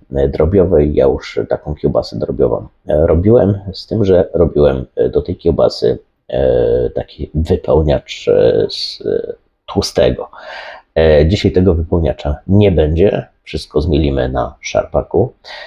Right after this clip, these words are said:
Zaraz wam też powiem, w jak, e, prosty sposób taką kiełbasę i szybko przede wszystkim można zrobić. E, wystarczy, że pojedziemy sobie do sklepu i zakupimy,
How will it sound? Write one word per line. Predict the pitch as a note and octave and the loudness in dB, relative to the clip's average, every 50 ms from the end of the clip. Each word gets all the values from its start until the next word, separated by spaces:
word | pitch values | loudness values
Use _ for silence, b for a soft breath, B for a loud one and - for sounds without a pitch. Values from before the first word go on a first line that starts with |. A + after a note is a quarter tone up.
| B B B B | B B B B
Zaraz | - F2 E2 D#2+ D#2+ D#2+ E2+ | 2 4 4 4 4 2 0
wam | D2 D2 C#2+ D2 C#2+ | -2 -2 -2 -2 -2
też | - C#2 - - | -2 -4 -4 -4
powiem, | - - C2 C#2 D2 C2 C#2 C#2+ D#2 E2 F2 - | -4 -2 0 0 0 0 0 -2 -2 -4 -4 0
w | G2 | 2
jak, | G#2+ A#2+ - - - - - _ _ _ _ _ _ _ _ _ _ _ _ | 2 2 2 0 -6 -14 -20 _ _ _ _ _ _ _ _ _ _ _ _
e, | - C#2 C#2 B1+ - - | 0 2 2 2 2 0
prosty | - - - - - C3+ B2 - - - - - - | -2 -4 0 2 2 2 2 0 -2 -2 -2 -2 -2
sposób | - - - - - - G2 - - | -4 -6 -6 -4 -2 -2 -2 -4 -6
taką | - - - G#2 G2+ | -10 -6 -2 -2 -2
kiełbasę | - - - G2+ F2+ D#2+ F2+ E2+ - - E2 D#2 D2+ - - _ _ _ - | -2 -2 -2 0 2 2 2 0 2 2 2 2 2 0 -6 _ _ _ -4
i | F#2+ F#2 | -4 -2
szybko | - - - - D3 D3+ D3 - - - | -2 -2 -2 0 0 0 0 0 -4 -4
przede | - - - A1+ - | -4 -2 0 0 0
wszystkim | - - - - - D2 C#2 | -2 -2 -10 -10 -8 -6 -4
można | C#2 D2 C2+ C#2 C2 - - B1+ A#1+ - - _ _ _ _ _ - | -2 0 0 0 0 -2 -2 -4 -6 -6 -8 _ _ _ _ _ -2
zrobić. | - D#3+ D#3+ - - - - - - - - - - B B B B B B B B B B B B | -2 0 0 0 0 -2 -2 -4 -6 -12 -12 -16 -18 B B B B B B B B B B B B
E, | - - B2 B2 - - - F2 F2 - G1+ - - - - | 2 2 4 4 4 2 2 0 -2 -2 -4 -4 -4 -4 -4
wystarczy, | - F2+ - - - G2+ G2+ - - - C#2+ | -2 -2 -2 0 0 -2 -2 0 0 -2 0
że | C2+ C#2 C#2+ C2 A#1+ B1+ C2 - _ _ _ _ | 0 2 2 2 0 0 -4 -6 _ _ _ _
pojedziemy | - D2+ C#2 C#2+ C2+ - A#1+ - - | -2 0 0 0 0 -2 -6 -8 -8
sobie | - - - A#1 B1 A#1 | -10 -8 -8 -6 -6 -6
do | A#1+ - C2+ C2+ - - | -6 -4 -4 -4 -6 -8
sklepu | - - - - F#2+ F2+ - - B1 A#1 - - _ - | -14 -10 -2 0 0 0 0 0 -2 -2 -2 -4 _ -8
i | - D2 C2 C2 - - | -6 -6 -6 -8 -8 -6
zakupimy, | - F2+ E2 D#2+ D#2+ - D#2+ - - - - G#2+ B2 B2 A#2 | -2 0 0 0 0 -2 -4 -6 -6 -14 -12 -10 -8 -8 -8